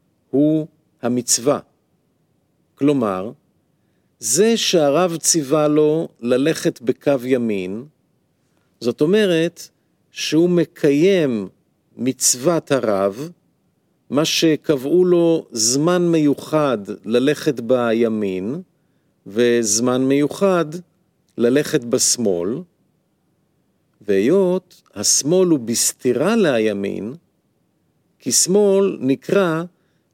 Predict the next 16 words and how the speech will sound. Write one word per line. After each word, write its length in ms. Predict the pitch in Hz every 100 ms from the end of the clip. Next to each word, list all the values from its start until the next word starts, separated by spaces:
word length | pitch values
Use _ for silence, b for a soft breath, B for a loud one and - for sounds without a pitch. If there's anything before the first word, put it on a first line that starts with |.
| _ -
בזמן 840 | 117 135 120 143 185 175 143 120 -
שעושה 600 | - - 131 127 - 175
חשבון 640 | 165 - 143 - 120 147 143
לעצמו, 920 | 135 117 - - 110 95 85 87 156 - _ _ _ _ _ _ _
הוא 140 | - 180
מתחיל 380 | 196 - 226
להסתכל 920 | 208 160 - - 143 - 180 156 120 101 - _ _ _ _
מה 380 | 123 135 175 180
שכבר 640 | - - 147 - 120 135 135 131 107 120
רכש 600 | 120 - 170 147 113 -
בעבודת 720 | 107 120 113 110 110 127 -
השם, 640 | - - 92 85 87 139 185 _ _ _ _ _ _ _ _ _ _ _
והוא 400 | 95 101 117 151
רואה 580 | 123 104 78 151 165 175 170 _
שהוא 480 | _ - 120 117 147
בעירום 1120 | 123 113 123 120 - 117 117 151 170 135 101